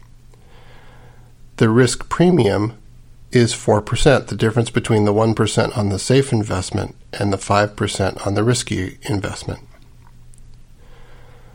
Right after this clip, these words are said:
So you should never assume more risk from an investment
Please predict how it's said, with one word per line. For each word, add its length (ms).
So 120
you 140
should 220
never 280
assume 640
more 360
risk 540
from 200
an 80
investment 640